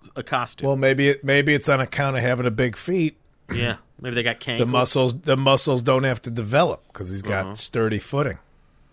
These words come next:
Speaker 2: Does that have anything to do with it?
Speaker 1: Maybe, but I feel like I've
Speaker 2: Structurally?
Speaker 1: also seen clips or videos or, or pics where you can see a big old hardy calf or a quad.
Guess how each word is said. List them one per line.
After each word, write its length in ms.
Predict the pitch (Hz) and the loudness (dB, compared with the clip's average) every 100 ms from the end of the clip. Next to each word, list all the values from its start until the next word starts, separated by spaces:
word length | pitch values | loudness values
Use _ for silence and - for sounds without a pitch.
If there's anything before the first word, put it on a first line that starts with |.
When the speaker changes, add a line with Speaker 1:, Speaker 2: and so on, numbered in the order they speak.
| _ _ _ _ _ _ _ _ _ _ _ _ _ _ | _ _ _ _ _ _ _ _ _ _ _ _ _ _
Speaker 2:
Does 80 | - | -8
that 140 | 101 | -4
have 140 | 107 110 | -2 -4
anything 280 | 120 127 131 | -4 -4 -4
to 20 | 135 | -2
do 20 | |
with 140 | 139 143 | -2 -4
it? 120 | 151 - - - | -6 -14 -20 -20
Speaker 1:
Maybe, 600 | 113 107 107 104 101 - _ _ _ _ _ | -12 -8 -6 -6 -10 -12 _ _ _ _ _
but 120 | 143 | 2
I 80 | 139 | 2
feel 180 | 135 175 | 2 2
like 120 | 151 | 2
I've 140 | 143 139 | 2 2
Speaker 2:
Structurally? 240 | 147 156 | 4 4
Speaker 1:
also 200 | 139 143 | 2 -2
seen 600 | 117 - 135 120 117 110 - _ _ _ _ _ _ _ _ _ _ - | -2 -6 -4 -4 -6 -8 -14 _ _ _ _ _ _ _ _ _ _ -18
clips 400 | - 127 117 - | -6 -6 -6 -8
or 100 | 104 | -8
videos 480 | 107 107 107 104 98 | -6 -6 -4 -6 -8
or, 140 | 98 | -12
or 60 | 101 | -12
pics 480 | 113 104 - - - _ _ _ _ | -10 -10 -10 -14 -16 _ _ _ _
where 400 | 104 101 98 92 | -8 -6 -4 -6
you 200 | 95 98 | -8 -12
can 320 | - 110 101 | -8 -8 -8
see 200 | - 98 | -10 -12
a 40 | 85 | -10
big 240 | 107 92 | -10 -10
old 220 | 90 87 | -12 -14
hardy 400 | 95 98 92 87 85 | -10 -10 -10 -12 -14
calf 600 | - 95 87 85 85 - _ _ _ _ - | -14 -12 -12 -14 -18 -20 _ _ _ _ -16
or 140 | 90 | -16
a 40 | 87 | -14
quad. 680 | - 107 90 87 87 87 | -12 -8 -8 -8 -12 -16